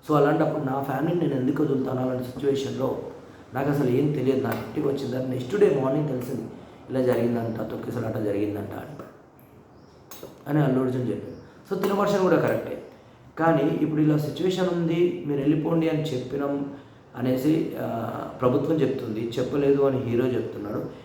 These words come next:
ఇప్పుడు దీంట్లో కీలకం ఎవరు అంటే మన సిటీ కమిషనర్ గారే చెప్పాలి. ఇప్పుడు తప్పు ఎవరిది అయినా సరే ఒక ప్రాణం పోయింది, నువ్వు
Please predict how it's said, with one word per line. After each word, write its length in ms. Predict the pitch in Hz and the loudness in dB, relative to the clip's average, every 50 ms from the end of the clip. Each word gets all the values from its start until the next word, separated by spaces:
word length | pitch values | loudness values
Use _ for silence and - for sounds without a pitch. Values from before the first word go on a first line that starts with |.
| - - - | -20 -20 -8
ఇప్పుడు 180 | - 139 151 147 | -2 0 2 4
దీంట్లో 280 | 151 151 151 156 151 | 4 4 4 4 2
కీలకం 380 | 151 147 156 160 170 170 160 156 | 4 4 2 2 2 2 0 0
ఎవరు 220 | 151 147 143 147 | 0 2 2 2
అంటే 220 | 139 143 - - 185 | 2 0 0 -2 -2
మన 140 | 156 151 | -2 -2
సిటీ 260 | 151 151 143 135 147 147 | -2 -2 -4 -4 -4 -4
కమిషనర్ 440 | 135 131 131 135 131 131 131 123 | -4 -4 -4 -6 -6 -6 -4 -2
గారే 140 | 127 127 127 | 0 0 0
చెప్పాలి. 420 | 123 120 - - - - - 151 - - - - - - - - - - - - - - - - - - - - - - - - - - - - - - - - - - - - - - - - - - - - - - | -2 -4 -8 -10 -10 -12 -12 -12 -14 -14 -16 -20 -20 -20 -20 -20 -20 -20 -20 -20 -20 -20 -20 -20 -20 -20 -20 -20 -20 -20 -20 -20 -20 -20 -20 -20 -20 -20 -20 -20 -20 -20 -20 -20 -20 -20 -20 -20 -20 -20 -20 -20 -20 -20
ఇప్పుడు 180 | - - - | -18 -18 -16
తప్పు 280 | - - - - - 156 | -10 -10 -8 0 6 8
ఎవరిది 340 | 165 165 165 165 160 165 156 | 8 10 10 8 6 6 4
అయినా 200 | 147 139 139 135 | 4 2 0 -2
సరే 200 | - 139 135 131 | -2 0 0 0
ఒక 260 | - - - 127 - | 0 -2 -4 -4 -6
ప్రాణం 340 | 135 123 123 131 127 120 - | -6 -4 -4 -4 -4 -6 -6
పోయింది, 360 | 120 113 110 107 107 - - - - - - - - - - - - - - - - 120 | -8 -8 -6 -8 -8 -10 -12 -14 -18 -20 -20 -20 -20 -20 -20 -20 -20 -20 -20 -18 -10 -4
నువ్వు 720 | 120 123 123 123 123 123 123 127 120 120 117 - - - | -2 0 2 2 4 4 4 2 2 2 0 -2 -6 -12